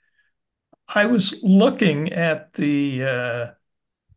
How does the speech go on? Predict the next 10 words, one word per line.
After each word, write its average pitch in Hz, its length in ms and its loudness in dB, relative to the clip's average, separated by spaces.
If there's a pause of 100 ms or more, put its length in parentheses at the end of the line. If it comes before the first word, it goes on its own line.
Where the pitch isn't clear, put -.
the - 240 -4
totals 220 800 4
there, 117 380 0
and 165 260 2
it 175 140 2
was 151 260 -2
over 180 640 2 (640)
a 165 120 0
hundred 208 500 2
pounds 151 840 -2